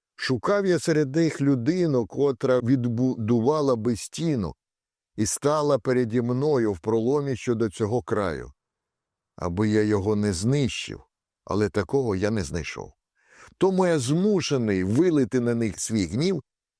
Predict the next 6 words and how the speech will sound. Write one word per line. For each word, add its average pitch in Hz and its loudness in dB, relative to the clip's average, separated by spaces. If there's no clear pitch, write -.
знищити 123 -2
їх 107 0
у 107 0
вогні 113 0
мого 104 2
обурення, 107 0